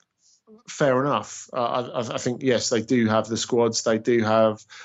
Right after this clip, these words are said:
um, the options, they do have the, the, the, the players to go deep into the competition themselves.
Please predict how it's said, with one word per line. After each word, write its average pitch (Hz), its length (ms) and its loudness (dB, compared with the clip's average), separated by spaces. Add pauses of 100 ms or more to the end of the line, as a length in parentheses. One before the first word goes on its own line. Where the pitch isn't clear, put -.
(160)
um, 110 220 0
the 123 100 2
options, 117 540 0
they 113 120 -2
do 120 140 0
have 110 220 0
the, 110 560 -2
the, - 260 -6
the, - 60 -4
the - 100 -4
players 120 360 2
to 113 180 -2 (100)
go 120 160 2
deep 117 340 -2
into 113 200 -4
the 113 80 -8
competition 113 540 -4
themselves. 113 440 0